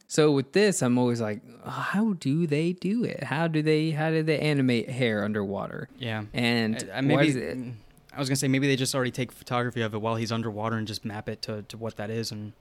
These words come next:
Speaker 2: p-, lay it on top of it or something. I don't know. Whatever.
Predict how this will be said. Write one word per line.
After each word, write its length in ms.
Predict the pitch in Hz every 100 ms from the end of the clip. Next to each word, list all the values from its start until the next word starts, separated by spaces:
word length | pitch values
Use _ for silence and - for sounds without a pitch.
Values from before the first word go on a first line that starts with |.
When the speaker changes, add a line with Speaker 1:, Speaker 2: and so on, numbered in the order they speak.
| _ _ _ _ _ _ _ _ _ _ - -
Speaker 2:
p-, 120 | -
lay 220 | 120 117
it 60 | 113
on 140 | 110
top 260 | 117 113 -
of 120 | 113
it 140 | 117
or 180 | 117 110 -
something. 300 | 123 117 120
I 80 |
don't 140 | 117 98
know. 160 | 95 -
Whatever. 340 | 147 131 127